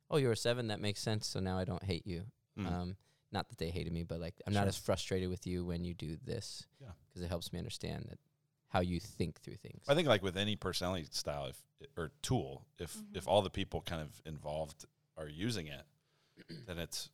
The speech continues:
Speaker 2: it
Speaker 3: Most
Speaker 2: is a helpful
Speaker 3: helpful.
Speaker 2: way to understand each other.
Speaker 1: Yeah, and I'd taken some in the past that I didn't like. You know, like, uh,
Speaker 2: Yeah.
Speaker 1: I felt like all those, if I wanted to be the wise person, I just filled it out like I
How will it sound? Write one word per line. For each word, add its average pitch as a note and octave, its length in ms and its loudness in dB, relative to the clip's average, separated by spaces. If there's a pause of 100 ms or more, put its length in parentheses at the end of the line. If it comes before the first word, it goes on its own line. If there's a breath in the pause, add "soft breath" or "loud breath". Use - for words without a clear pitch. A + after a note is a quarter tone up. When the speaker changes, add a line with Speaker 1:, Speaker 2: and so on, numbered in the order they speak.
Speaker 2:
it F2 60 -4
Speaker 3:
Most F2+ 140 2
Speaker 2:
is A2+ 80 2
a G#2 80 2
helpful E2+ 220 -2
Speaker 3:
helpful. F2 80 -2
Speaker 2:
way E2 140 0
to D2+ 80 -6
understand D2+ 380 -8
each F#2 140 -8
other. - 200 -12 (180)
Speaker 1:
Yeah, G2+ 260 6
and C#3+ 100 6
I'd F#3 140 6
taken C#3+ 220 6
some C3 160 6
in A2 60 6
the F2+ 60 2
past F#2 420 0
that F#2+ 100 2
I F2+ 80 2
didn't F#2+ 320 0
like. - 420 -8
You G2+ 80 2
know, F#2+ 80 6
like, F2 280 0
uh, G2+ 60 4
Speaker 2:
Yeah. E2+ 60 2 (420)
Speaker 1:
I A2 100 4
felt A#2+ 220 12
like G2+ 180 6
all G#2+ 200 12
those, G2 280 8
if F2+ 100 2
I F#2+ 80 6
wanted G#2 220 6
to F#2+ 60 0
be G2 60 4
the F#2+ 120 4
wise F#2+ 180 4
person, G2 280 0
I F2+ 40 0
just F2+ 200 -6
filled E2+ 160 0
it D#2+ 60 -2
out D#2+ 180 -2
like - 180 -6
I - 20 0